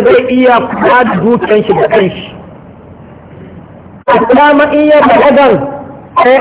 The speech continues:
an ɗan jarrabe shi a ga ya iya kasuwanci. وابتلوا اليتامى حتى إذا بلغوا النكاح فإن آنستم منهم رشدا فادفعوا إليهم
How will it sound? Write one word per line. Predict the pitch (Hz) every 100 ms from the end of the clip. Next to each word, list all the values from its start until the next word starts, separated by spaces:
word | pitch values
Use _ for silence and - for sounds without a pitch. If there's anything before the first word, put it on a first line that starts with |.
| 247
an | 262 254
ɗan | 269 269 262 202
jarrabe | 220 202 185 220 247
shi | - -
a | 180
ga | 214
ya | 220 226
iya | 247 208
kasuwanci. | 175 214 370 247 285 - 233 - - - - -
وابتلوا | - - 285 240 247 233
اليتامى | 220 208 202 190 240 240 220 190 131 - - - - - - -
حتى | - 269
إذا | 269 262 240 220
بلغوا | 180 247 254 202 214
النكاح | 208 202 190 240 262 233 285 320 - - - - -
فإن | - - 254 277
آنستم | 254 269 269 262 269 269 269 226
منهم | 208 233 254 220 220
رشدا | 196 254 - 190 254 262 262 - - - - - -
فادفعوا | 277 269 202 247 214 262
إليهم | 262 214 247 220 220